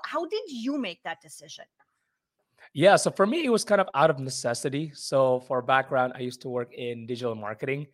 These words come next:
Speaker 2: Uh, I was a part of a nationwide, uh, digital, digital marketing agency that does Amazon and paid ads. So I was in their
Speaker 1: Uh-huh.
Speaker 2: Amazon team, was working there actually during my time in college m-, for my last two years. And at the time,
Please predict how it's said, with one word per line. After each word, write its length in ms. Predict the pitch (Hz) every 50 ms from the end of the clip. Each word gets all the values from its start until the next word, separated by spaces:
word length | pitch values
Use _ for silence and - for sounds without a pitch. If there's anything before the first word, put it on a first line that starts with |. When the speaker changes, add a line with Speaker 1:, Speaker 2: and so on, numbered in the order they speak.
| _ _ - - - _
Speaker 2:
Uh, 240 | - 117 110 110 107 104
I 80 | 110 113
was 180 | 113 113 - -
a 40 |
part 400 | 113 _ _ - 117 113 113 110 110 -
of 380 | - 113 110 110 110 110 107 - - 131
a 240 | 117 110 107 107 107
nationwide, 800 | 117 156 190 180 - - 151 143 135 135 135 135 135 127 127 - -
uh, 40 | 117
digital, 260 | 117 117 139 139 139 - 127
digital 260 | 143 151 135 143 139
marketing 360 | 131 123 120 120 135 131 120
agency 440 | - 123 123 123 123 123 - 139 143
that 180 | 135 123 110 104
does 320 | 110 107 110 110 107 - _ -
Amazon 500 | 120 117 113 117 107 113 110 110 110 107
and 120 | 107 107 -
paid 220 | - 120 117 113
ads. 400 | 110 107 110 107 117 117 - - _ _ - - _ _
So 120 | - -
I 60 | 113 123
was 120 | 123 123
in 80 | 196 196
their 100 | 117 113
Speaker 1:
Uh-huh. 140 | 131 131
Speaker 2:
Amazon 340 | 127 127 120 123 113 117 117
team, 340 | - - 117 113 113 113 107 - _ _ _ _ _ _ - - _ _ _ _
was 180 | 147 135 -
working 260 | 139 131 - 147 131 123
there 160 | 127 123 117
actually 400 | 110 120 123 - - 131 123 117
during 340 | 117 120 120 120 120 120 120
my 120 | 113 107
time 280 | 104 - - 131 113 107
in 80 | 110 104
college 580 | - - 120 117 131 131 117 110 104 - - -
m-, 120 | 117 107 - _ _ - -
for 80 | -
my 100 | 123 107
last 300 | 110 123 120 117 117 -
two 120 | - - 123
years. 420 | 110 117 127 127 113 107 - - - _ _ _ _ _ - - _ _ _ -
And 460 | 131 131 127 127 127 123 123 123 127 -
at 120 | 131 -
the 60 | -
time, 600 | 123 - - - 147 151 151 139 131 127 127 127